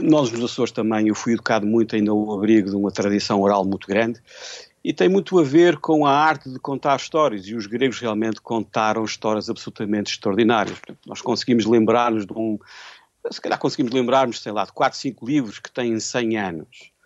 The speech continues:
Pois, quando chegamos ali aos quinhentos, seiscentos anos, temos mais dificuldade.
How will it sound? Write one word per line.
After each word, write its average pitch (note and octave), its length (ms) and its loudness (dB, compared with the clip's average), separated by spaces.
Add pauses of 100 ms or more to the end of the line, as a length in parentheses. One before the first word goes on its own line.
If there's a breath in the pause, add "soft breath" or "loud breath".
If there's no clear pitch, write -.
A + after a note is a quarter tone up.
(300 loud breath)
Pois, - 160 -2
quando F3 180 2
chegamos E3 320 2
ali D3 260 4
aos C#3 200 4
quinhentos, C3 360 -4
seiscentos A2+ 460 -4
anos, A#2+ 640 0 (140)
temos A2+ 200 -2
mais A#2 220 0
dificuldade. G#2+ 600 -2